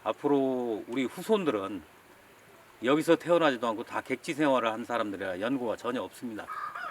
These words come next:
그래서 관리가 상당히 어려울 것으로 보고 있고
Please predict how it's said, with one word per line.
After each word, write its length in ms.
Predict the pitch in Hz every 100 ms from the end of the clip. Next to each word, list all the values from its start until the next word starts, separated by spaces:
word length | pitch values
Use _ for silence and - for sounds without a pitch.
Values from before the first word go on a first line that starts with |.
| - - - - -
그래서 440 | 120 117 117 107 -
관리가 640 | 113 127 131 117 101 90 - -
상당히 400 | - 156 147 117
어려울 360 | 101 131 147 -
것으로 500 | 120 - 101 92 78 - - - -
보고 200 | 113 117
있고 320 | 95 123 95